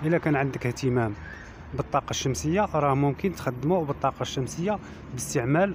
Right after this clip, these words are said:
الفارياتور اللي كيخدم غير بالنهار، مثلاً تخدموا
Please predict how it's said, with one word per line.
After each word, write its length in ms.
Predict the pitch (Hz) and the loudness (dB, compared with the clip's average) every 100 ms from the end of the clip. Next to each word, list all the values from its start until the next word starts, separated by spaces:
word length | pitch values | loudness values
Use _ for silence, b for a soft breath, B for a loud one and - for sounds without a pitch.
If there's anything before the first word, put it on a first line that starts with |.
| 147 | -4
الفارياتور 640 | 135 156 143 127 110 117 | 2 4 4 2 0 -2
اللي 140 | 113 120 | -2 -2
كيخدم 460 | 139 127 165 208 175 B B B | -2 -2 0 0 0 B B B
غير 200 | 135 175 | 2 4
بالنهار، 420 | 147 135 117 113 110 | 4 2 2 0 0
مثلاً 500 | 120 143 147 190 160 - | 0 2 2 2 0 -8
تخدموا 480 | - 139 127 196 | -4 -4 0 0